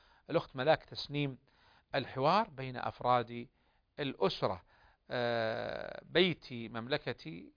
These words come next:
أخ أو أخت المقصود، آه، المحبة والمودة، يقول أو تقول: "المحبة والمودة ما تحتاجه الأسرة". الأخ عبد السلام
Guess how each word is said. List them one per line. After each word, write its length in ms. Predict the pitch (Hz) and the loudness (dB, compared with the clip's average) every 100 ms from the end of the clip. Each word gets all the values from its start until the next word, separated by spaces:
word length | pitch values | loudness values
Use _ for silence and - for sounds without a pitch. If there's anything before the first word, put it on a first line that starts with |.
| - | -16
أخ 380 | - - - 120 | -10 -6 -6 -8
أو 320 | 113 120 - | -10 -4 -2
أخت 280 | - - - | -2 -6 -8
المقصود، 500 | 117 - - 196 220 _ _ - _ - | -8 -6 0 0 -2 _ _ -20 _ -4
آه، 420 | 131 123 123 139 | 0 0 0 0
المحبة 580 | 131 131 165 135 123 135 - _ | -2 0 2 2 0 -4 -6 _
والمودة، 800 | 127 127 127 127 156 151 127 190 - _ _ | -8 -6 -2 2 4 2 2 0 -2 _ _
يقول 400 | 123 - 135 170 | -12 -4 0 2
أو 100 | 156 | 0
تقول: 520 | 104 - - 175 247 269 - _ - | -2 -6 0 4 4 2 -14 _ -6
"المحبة 680 | 143 139 - 160 113 110 95 _ _ - | -2 -2 0 0 0 -6 -6 _ _ -4
والمودة 840 | 143 180 151 139 139 123 120 139 - _ - | 4 4 4 2 2 0 -4 -6 -6 _ -10
ما 180 | 127 147 | -2 -2
تحتاجه 840 | - - - 113 110 104 113 104 | -2 -6 -2 -2 -4 -12 -12 -12
الأسرة". 540 | 107 - 151 - 92 - _ _ - | -10 -6 -4 -4 -6 -8 _ _ -8
الأخ 180 | 139 - | -6 -4
عبد 140 | 127 | -6
السلام 540 | 120 - 127 135 190 | -8 -2 2 4 2